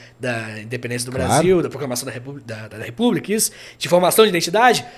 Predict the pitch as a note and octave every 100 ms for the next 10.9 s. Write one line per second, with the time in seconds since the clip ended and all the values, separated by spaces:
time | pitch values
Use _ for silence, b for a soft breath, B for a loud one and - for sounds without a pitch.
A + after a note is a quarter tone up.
0 | B _ G#3+ A#3+ A#3+ A3+ G#3+ G#3+ G#3 G#3+
1 | F#3+ G3+ G3 G3 A3+ A3 G3+ G3+ - A#3+
2 | B3+ G#3+ G#3 B3 B3+ B3 C4 D4 F#3 G3
3 | A3+ - D#4+ C4+ G3+ D4 - - C3+ C#3+
4 | F3+ - C4 B3 B B F#3+ F#3+ G#3 D4+
5 | G4 C#4 A3 A3 - A#3+ - B3+ C4 B3
6 | G#3+ F3+ F3+ F3+ G3+ C4 B3 A3+ D4+ D#4
7 | A#3+ A#3 - B B - A#2+ A#2+ C3 G#3+
8 | G#3+ D3+ D#3+ E3+ A#3 A3 A3 G#3+ E3 G3
9 | A3 A3 F#3 C3 E3+ - - E3+ G3+ A#3+
10 | A3+ C4 A#3 G#3+ - C#3 C3 B2+ -